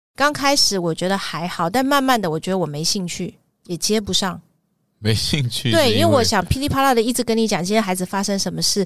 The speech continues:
Speaker 1: 他今天讲了一句什么话，他今天怎么怎么怎么样，
Speaker 2: 嗯。
Speaker 1: 我会一直想要跟你分享家里的事，所以你跟我讲工作的事情，其实我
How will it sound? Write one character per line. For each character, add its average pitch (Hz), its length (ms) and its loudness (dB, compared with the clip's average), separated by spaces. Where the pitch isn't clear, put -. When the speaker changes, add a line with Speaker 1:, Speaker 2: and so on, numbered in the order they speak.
Speaker 1:
他 - 100 -10
今 277 140 0
天 285 100 0
讲 247 160 -2
了 233 80 0
一 247 80 2
句 254 140 -2
什 262 160 0
么 233 160 0
话， 269 260 2
他 262 160 -2
今 277 140 -2
天 285 120 0
怎 254 140 -2
么 220 80 -2
怎 240 120 -2
么 208 100 -6
怎 202 100 -2
么 190 60 -4
样， 214 160 0
Speaker 2:
嗯。 180 60 -6
Speaker 1:
我 233 140 4
会 330 320 4
一 311 160 2
直 240 180 -2
想 208 180 0
要 185 60 0
跟 226 120 2
你 208 60 4
分 208 160 0
享 190 140 0
家 180 160 0
里 175 120 2
的 175 80 0
事， 190 140 2
所 254 160 2
以 285 40 2
你 247 100 0
跟 214 140 2
我 220 80 4
讲 190 160 0
工 190 180 -2
作 202 180 0
的 - 60 -6
事 - 180 -2
情， 175 200 -4
其 180 160 -2
实 185 120 0
我 175 220 0